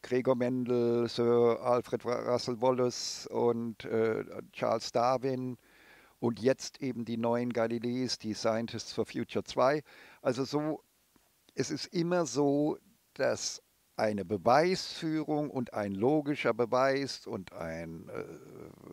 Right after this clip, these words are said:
sozusagen ein am besten naturgesetzlicher Beweis, äh, immer alle anderen Dinge schlägt. Also da kann jetzt je-, können Wissenschaftler, Millionen Wissenschaftler auf der Welt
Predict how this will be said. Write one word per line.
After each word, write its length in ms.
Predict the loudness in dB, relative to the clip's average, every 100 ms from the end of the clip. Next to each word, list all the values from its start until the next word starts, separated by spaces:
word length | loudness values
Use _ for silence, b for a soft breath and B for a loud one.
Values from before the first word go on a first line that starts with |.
| -16
sozusagen 840 | -14 -12 -12 -8 -4 -4 -4 -8
ein 300 | -10 -8 -10 B B B -8
am 140 | -4
besten 460 | -2 -2 -4 -6 -2
naturgesetzlicher 1120 | -2 -2 -2 -2 -2 -2 -2 -4 -8 -4 -4
Beweis, 760 | -2 -2 -2 -2 -2 -6 -8 -8
äh, 240 | -6 -6
immer 400 | -4 -2 0 -2
alle 260 | -2 -2 -2 -4
anderen 840 | -2 0 0 0 0 -2 0 -2 -2
Dinge 240 | -2 -2
schlägt. 680 | -2 -2 -2 -4 -8 -20 -20 b b b b b
Also 180 | -2 -2
da 140 | -2 -2
kann 260 | 0 0
jetzt 300 | 0 -4 -4
je-, 240 | -10 -10 -4
können 360 | -2 0 0
Wissenschaftler, 680 | 0 -2 -6 -4 -4 -2 -2
Millionen 560 | -2 2 4 4 2 -2
Wissenschaftler 640 | -2 -6 -4 -4 0 0
auf 100 | 0
der 160 | 0 0
Welt 320 | 0 0 -2